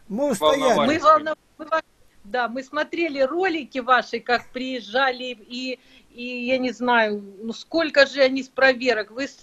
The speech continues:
Speaker 3: какой целью? Они: «Вот нам надо зайти, вот нам надо», ну это вообще, молодцы, вы как боевой,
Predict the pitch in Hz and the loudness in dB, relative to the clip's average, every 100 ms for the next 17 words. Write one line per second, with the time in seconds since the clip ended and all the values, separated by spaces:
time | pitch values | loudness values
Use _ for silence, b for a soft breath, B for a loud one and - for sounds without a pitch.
0 | - 277 285 302 294 - 240 226 190 190 | 0 0 0 -2 -6 -4 -2 0 -2 0
1 | 196 214 226 220 320 330 311 285 285 262 | 0 0 -4 -2 -2 0 -2 0 0 2
2 | 254 254 240 - 214 208 285 262 262 247 | 2 2 0 -4 -4 -2 -4 -2 -2 0
3 | 240 220 214 226 262 277 262 233 226 214 | 0 0 -2 -2 -2 0 0 0 -2 -2
4 | - 202 247 294 302 - 294 240 294 302 | -2 4 8 8 8 4 0 2 6 6
5 | 233 294 311 254 320 294 | 8 6 6 2 -4 -4